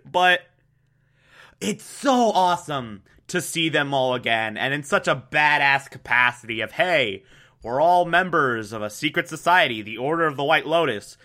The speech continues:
which, by the way, has been teased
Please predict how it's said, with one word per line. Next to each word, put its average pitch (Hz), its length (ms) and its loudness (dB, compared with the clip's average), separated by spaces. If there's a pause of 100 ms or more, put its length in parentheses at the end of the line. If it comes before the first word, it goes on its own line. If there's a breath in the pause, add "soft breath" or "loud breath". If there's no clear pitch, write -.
(200 soft breath)
which, 117 240 -12
by 160 220 4
the 151 80 -2
way, 147 540 4 (100)
has 131 260 2
been 135 220 -4
teased 131 720 -2